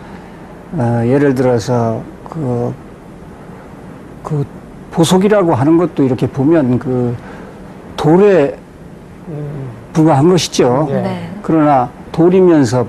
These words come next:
Speaker 1: 보석이듯이, 예, 흙이면서 보석일 수 있는 것이 또 도자기니까요. 음, 마치 그, 어, 어,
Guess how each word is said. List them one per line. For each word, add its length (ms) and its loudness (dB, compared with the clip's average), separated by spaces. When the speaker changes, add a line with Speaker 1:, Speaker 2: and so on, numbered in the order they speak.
Speaker 1:
보석이듯이, 880 -2
예, 360 -2
흙이면서 880 2
보석일 360 2
수 200 0
있는 260 4
것이 240 -2
또 120 -2
도자기니까요. 920 2
음, 440 -6
마치 340 0
그, 380 0
어, 340 -6
어, 280 2